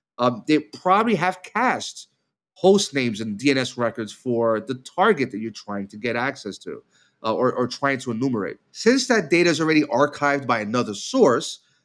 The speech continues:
then at that point, it is passive, meaning you're not making active connections to any D N S server. Um, it's extremely useful in the scenario that I laid out for you. And here's the, the really cool part. A lot of these data sources and data wells,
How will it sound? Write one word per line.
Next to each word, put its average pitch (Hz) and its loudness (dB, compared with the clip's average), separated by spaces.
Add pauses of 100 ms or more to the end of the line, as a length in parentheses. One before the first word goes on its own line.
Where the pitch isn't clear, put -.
(120)
then 180 0
at 165 -2
that 202 2
point, 165 -4
it 117 0
is 120 0
passive, 135 -8
meaning 147 0
you're 131 0
not 135 -2
making 131 -6 (120)
active 127 -8
connections 120 -6
to - -18
any 110 -8
D 107 -8
N 107 -6
S 107 -6
server. 165 -2 (520)
Um, 117 0
it's 135 0
extremely 214 0
useful 156 -2
in 131 0
the 127 -2
scenario 123 -2
that 110 -2
I 104 0
laid 107 -2
out 185 2
for 156 -2
you. 147 0 (280)
And 185 0
here's 131 -2
the, 123 -6 (100)
the 127 -6
really 208 -2
cool - -8
part. 101 -8 (400)
A 143 0
lot 151 2
of 202 -2
these 196 -4
data 151 -2
sources 151 -6
and 131 -6
data 131 4
wells, 113 -2